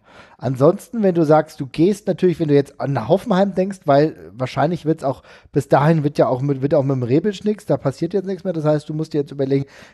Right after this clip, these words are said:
wen lässt du da spielen? Naja, vielleicht ist es der Gacinovic, ja, also vielleicht ist es derjenige, der da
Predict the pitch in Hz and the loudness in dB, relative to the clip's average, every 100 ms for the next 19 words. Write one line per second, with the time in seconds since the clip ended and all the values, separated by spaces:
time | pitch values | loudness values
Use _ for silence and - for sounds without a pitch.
0 | - 135 139 147 139 131 - 135 151 196 | 0 2 4 0 2 0 0 0 2 2
1 | 196 - _ 156 151 135 113 _ 135 131 | -4 -18 _ 0 2 4 0 _ 0 0
2 | 120 - 151 208 196 202 196 185 214 214 | 0 0 0 0 2 2 4 2 0 -2
3 | 208 247 - - - 139 170 269 - 147 | 0 -2 -6 -18 -2 2 2 0 -6 -4
4 | 143 147 139 156 156 143 156 156 160 156 | 0 2 2 0 -4 -2 0 2 0 0
5 | 156 151 147 - 147 | 2 2 2 2 0